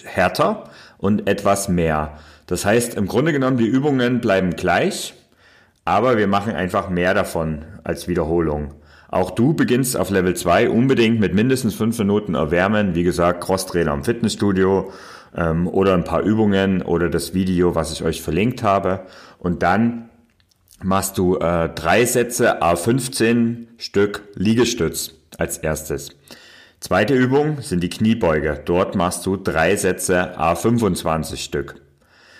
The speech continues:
Dritte Übung, Crunches oder Bauchpresse.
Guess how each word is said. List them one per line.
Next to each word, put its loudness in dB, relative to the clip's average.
Dritte 0
Übung, 2
Crunches 0
oder -4
Bauchpresse. -4